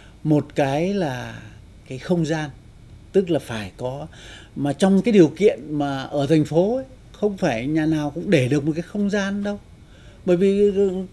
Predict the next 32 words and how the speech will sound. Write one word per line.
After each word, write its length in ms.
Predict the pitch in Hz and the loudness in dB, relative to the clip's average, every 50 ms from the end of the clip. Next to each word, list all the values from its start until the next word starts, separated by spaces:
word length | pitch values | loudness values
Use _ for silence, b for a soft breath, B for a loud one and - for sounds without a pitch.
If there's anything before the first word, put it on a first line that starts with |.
| - - - | -16 -4 -2
còn 200 | 185 180 185 185 | 0 0 0 0
phải 140 | 170 147 | 0 4
lợp 300 | 151 170 175 180 - - | 6 6 6 4 2 0
mái 240 | 190 180 180 214 247 | 0 0 0 0 2
lên 260 | 254 226 214 214 214 | 4 4 4 4 4
rồi 140 | 202 196 190 | 2 0 0
còn 260 | 190 185 185 180 185 170 | 0 0 -2 -2 0 2
dùng 240 | 170 170 170 185 185 | 2 2 2 2 2
cái 120 | 196 208 202 | 0 0 2
chỗ 240 | - 208 - 196 220 208 | 2 0 2 0 0 0
diện 160 | 214 - 160 | 0 -2 -2
tích 220 | - 262 277 - | -4 -6 -6 -2
để 120 | 208 156 135 | -2 -2 -2
phơi 460 | - - 214 226 208 214 220 220 202 | -2 0 0 2 2 2 2 0 -6
phóng 540 | - - 185 208 226 247 262 262 277 277 233 - | -2 -2 -2 -2 -2 -4 -4 -2 -2 -4 -4 -2
quần 280 | - 202 180 180 180 185 | 0 2 2 2 0 -2
áo 360 | 185 180 175 190 208 233 247 226 | -2 -4 -4 -4 -4 -4 -4 -2
rồi 100 | 226 202 | -2 -2
nọ 200 | 190 180 175 - 180 - | -2 -4 -6 -8 -8 -6
kia, 260 | 226 220 214 214 214 220 B B B B B B | -4 -4 -2 -2 -4 -6 B B B B B B
để 160 | - 139 139 147 | 0 0 2 2
máy 280 | 170 190 196 226 240 | 0 0 -2 -2 0
giặt 260 | 220 214 190 185 - | 0 0 0 0 -2
nọ 180 | 190 185 - - 160 - | -4 -6 -4 -6 -6 -4
kia, 120 | 220 202 | -2 -4
chứ 140 | 202 - 220 | -2 -4 -10
không 220 | 214 - 220 220 190 | -8 -6 -6 -6 -2
phải 180 | 190 156 139 | -2 -2 -2
là 80 | 143 - | -2 -4
ai 260 | - 170 190 196 202 | -4 -4 -4 -4 -4
cũng 200 | 196 208 208 220 | -6 -4 -4 -2
để, 240 | 214 175 147 151 160 | 0 0 0 -2 -4